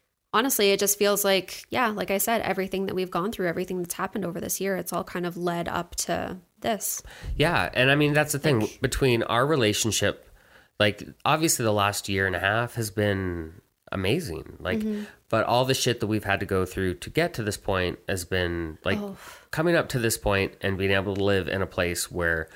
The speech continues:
Speaker 2: we are naturally more relaxed. It's basically like, if you guys think of your vacation place,
Speaker 1: Mm-hmm.
Speaker 2: right? Where you would just be chill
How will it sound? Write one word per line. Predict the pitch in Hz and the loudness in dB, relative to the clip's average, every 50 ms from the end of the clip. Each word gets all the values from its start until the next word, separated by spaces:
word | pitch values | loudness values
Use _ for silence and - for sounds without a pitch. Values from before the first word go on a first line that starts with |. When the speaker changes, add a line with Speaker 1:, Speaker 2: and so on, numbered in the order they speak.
| - - - - _ - | -20 -20 -20 -20 _ -8
Speaker 2:
we | - 104 113 110 107 - | -2 0 2 4 4 4
are | - 95 92 90 | 4 2 2 0
naturally | 90 95 101 107 123 120 - - 113 107 104 104 | 0 0 0 0 0 0 -2 -2 0 2 2 2
more | 98 98 95 92 95 98 | 2 2 2 2 2 2
relaxed. | 95 92 85 85 85 85 85 - - - | 2 0 0 0 0 0 -2 -2 -2 -4
It's | - - - | -4 -2 0
basically | - 165 180 175 - 190 175 - 147 135 113 | 2 2 2 2 2 0 0 2 2 2 4
like, | 107 98 95 85 - - _ _ _ _ - - _ _ _ _ _ _ _ | 4 2 2 0 -2 -6 _ _ _ _ -20 -20 _ _ _ _ _ _ _
if | - - - - | -4 -4 -2 0
you | 180 180 | 0 2
guys | 165 190 185 170 - - | 4 4 4 4 2 2
think | 143 139 139 - | 2 2 2 2
of | 131 113 | 0 0
your | 110 104 101 | 2 0 2
vacation | 92 104 95 - - 92 92 90 - - 76 - | 2 0 -2 -2 -2 -4 -2 -2 -2 -2 -4 -6
place, | - - - - - - - - - _ - _ - | -6 -8 -8 -8 -8 -10 -10 -10 -14 _ -20 _ -6
Speaker 1:
Mm-hmm. | 214 214 208 101 | -4 -2 0 2
Speaker 2:
right? | 104 110 139 - - | 2 4 2 2 2
Where | 110 117 120 | 0 0 2
you | 123 123 131 135 131 | 2 2 2 2 2
would | 135 135 123 | 2 2 0
just | 113 117 117 - - - | 0 0 0 0 -2 -2
be | 110 98 | -4 -4
chill | - - - - - 92 90 87 76 65 - - | -4 -4 -4 -4 -2 0 0 0 0 -2 -6 -10